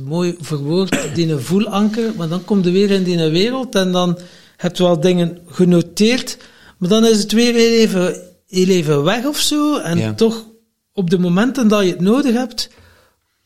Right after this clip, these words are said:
Speaker 1: komt het pers-, pop het dan weer zo precies op. Ah ja,
Speaker 2: Kan je hem
Speaker 1: zo
Speaker 2: nog wel, kan je hem nog wel eens voelen dan?
Speaker 1: Ja, als
Speaker 2: Ja?
Speaker 1: ik, als ik dan zo terug even denk,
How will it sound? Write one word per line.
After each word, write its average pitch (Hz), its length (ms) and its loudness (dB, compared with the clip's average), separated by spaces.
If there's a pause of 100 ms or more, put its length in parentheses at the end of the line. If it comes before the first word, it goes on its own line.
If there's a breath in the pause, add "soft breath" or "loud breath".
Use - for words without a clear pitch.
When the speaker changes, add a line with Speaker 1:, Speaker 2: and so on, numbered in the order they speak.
(120)
Speaker 1:
komt 208 160 2
het 208 160 0
pers-, - 280 -2
pop 220 240 0
het 214 140 -2
dan 190 160 2
weer 240 300 2
zo 226 100 2
precies 220 460 -2
op. 226 180 0 (520 loud breath)
Ah 185 120 -6
ja, 226 220 0
Speaker 2:
Kan 156 100 2
je 160 60 4
hem 156 100 2
Speaker 1:
zo 185 80 2
Speaker 2:
nog 190 140 2
wel, 151 180 0
kan 151 120 0
je 147 60 0
hem 143 80 -2
nog 143 80 -2
wel 143 100 -2
eens 139 140 -4
voelen 156 240 -4
dan? 147 280 -6
Speaker 1:
Ja, 220 300 0 (160)
als 190 200 2
Speaker 2:
Ja? 190 60 4
Speaker 1:
ik, 165 120 -10
als 196 220 2
ik 180 180 -4
dan 196 280 2
zo 190 160 2
terug 208 340 0
even 262 500 -4
denk, 247 220 -2